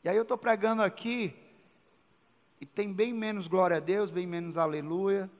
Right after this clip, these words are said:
bem menos muito bom. É mais calado aqui o povo, por quê?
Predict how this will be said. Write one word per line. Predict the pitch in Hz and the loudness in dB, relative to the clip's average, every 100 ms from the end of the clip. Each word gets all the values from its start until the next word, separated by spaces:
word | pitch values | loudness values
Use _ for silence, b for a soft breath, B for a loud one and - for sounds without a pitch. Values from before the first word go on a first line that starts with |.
| - - _ - | -20 -20 _ -10
bem | 160 | -8
menos | 160 160 151 143 - - _ _ _ _ | -6 -6 -6 -8 -14 -20 _ _ _ _
muito | 143 160 - | -8 -6 -6
bom. | 135 147 180 185 - - - _ _ _ _ _ _ _ - | -8 -4 -4 -4 -10 -20 -20 _ _ _ _ _ _ _ -12
É | |
mais | 233 - | -10 -8
calado | - 247 233 233 | 0 4 4 2
aqui | 226 226 | 0 -2
o | 220 | -6
povo, | 214 214 220 202 | -2 2 2 0
por | - 180 | -4 -12
quê? | - 202 185 | -2 -2 -2